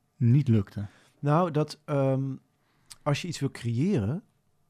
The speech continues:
Speaker 2: en nu ga ik iets zeggen wat denk ik, waar mensen misschien wat aan hebben, want had ik het vorige week ook met iemand anders over. Zei, "Oh, dat heb ik het nooit bekeken." Dus ga nu goed luisteren, als je nog luistert. Ze zijn al drie kwartier onderweg, <laughs> dus misschien val-, ben je al lang in slaap gevallen.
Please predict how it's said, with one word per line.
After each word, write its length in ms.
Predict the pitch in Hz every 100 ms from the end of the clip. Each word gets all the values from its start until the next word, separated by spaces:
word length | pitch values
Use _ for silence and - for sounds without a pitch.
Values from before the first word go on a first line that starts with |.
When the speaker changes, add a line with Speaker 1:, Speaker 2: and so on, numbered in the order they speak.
| _
Speaker 2:
en 140 | - 123
nu 120 | 180
ga 140 | -
ik 60 | 170
iets 160 | 151 -
zeggen 260 | 165 -
wat 100 | 131
denk 160 | 143 127
ik, 100 | 131
waar 180 | 131 131
mensen 220 | 135 131
misschien 220 | - -
wat 100 | 127
aan 100 | 107
hebben, 240 | 101 120 107
want 100 | 98
had 100 | 110
ik 60 | -
het 100 | -
vorige 280 | - -
week 140 | - -
ook 80 | 131
met 120 | 117
iemand 200 | 120 110
anders 240 | 147 110
over. 140 | 95 87
Zei, 140 | -
"Oh, 160 | 147 113
dat 120 | -
heb 100 | -
ik 60 | -
het 80 | 107
nooit 140 | 107
bekeken." 520 | - 156 123 - 139 _
Dus 100 | -
ga 140 | 104
nu 100 | 104
goed 220 | 104 196 139
luisteren, 460 | 151 113 87 87 - _
als 200 | - -
je 60 | 92
nog 140 | 90
luistert. 420 | 85 82 - 139 _
Ze 100 | 107
zijn 180 | 85
al 80 | 85
drie 140 | 85 98
kwartier 300 | - 98 90
onderweg, 460 | 90 95 101 92
<laughs> 140 | - -
dus 120 | -
misschien 260 | - - 117
val-, 260 | - - -
ben 160 | 139
je 60 | 104
al 60 |
lang 140 | 117 107
in 60 |
slaap 260 | 90 120 117
gevallen. 360 | _ 95 80